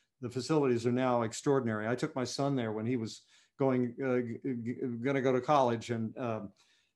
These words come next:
uh, we walked into the student union. Now the student union was a, you know, a barn, uh, with, uh, the rafters, the steel rafters showing when I was there. Basically, it was just a bunch of tables and a couple of ping pong tables.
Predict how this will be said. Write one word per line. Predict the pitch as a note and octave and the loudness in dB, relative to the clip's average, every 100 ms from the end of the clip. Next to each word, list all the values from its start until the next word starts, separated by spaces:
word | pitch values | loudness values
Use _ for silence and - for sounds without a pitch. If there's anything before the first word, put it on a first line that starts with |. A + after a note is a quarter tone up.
| - | -4
uh, | B2 A#2 A#2 | -2 -2 -2
we | C3+ C#3+ C#3 | -6 -4 0
walked | D3 D3+ D#3 | 2 2 2
into | C#3+ | 0
the | B2 | 0
student | A#2+ D#3 C#3+ C3 | 0 2 2 4
union. | D3 B2+ G#2+ | 2 2 -2
Now | G#2+ | -4
the | A2 | -6
student | - C#3 B2+ | -2 0 2
union | C3+ B2+ A#2+ | 2 0 0
was | A2+ | -2
a, | A2+ F#2+ - _ - | -4 -6 -10 _ -8
you | B2+ | -4
know, | G#2+ G2+ | -4 -4
a | A2+ | -4
barn, | G#2+ C#3 C#3 A#2+ A2+ A2+ _ _ _ - | 2 4 4 2 -2 -6 _ _ _ -6
uh, | B2 A2+ G#2 G#2 B2 A#2 B2+ A#2 | -2 0 -2 -6 -10 -6 -4 0
with, | B2+ - - - | -2 -2 -12 -4
uh, | A#2+ A2+ | -2 -2
the | A2+ | -2
rafters, | B2+ C3+ C3+ - A#2+ - | 0 2 0 -2 -6 -6
the | B2 B2+ | -6 -6
steel | B2+ - D#3 | -4 2 2
rafters | B2 C3+ C3+ B2 | 4 2 0 -4
showing | A#2+ C3 A#2 A2 | -2 0 0 -2
when | A2 | -2
I | A2+ | -2
was | A2 A2 | -2 -2
there. | A#2+ G#2+ | -2 0
Basically, | A#2 B2+ B2 A2+ | 0 -2 -2 -4
it | |
was | A2 G#2+ | -4 -6
just | A#2 | -8
a | A2+ | -6
bunch | B2 A#2 | -6 -6
of | A2+ | -6
tables | C3 B2+ A#2+ A#2 A#2+ | -2 0 0 -4 -4
and | A2+ | -6
a | |
couple | C3 B2+ A#2 | -6 -4 -4
of | G#2 | -2
ping | C#3 | -4
pong | C#3 G#2+ A2 | -4 -8 -10
tables. | - - - - | -10 -12 -12 -14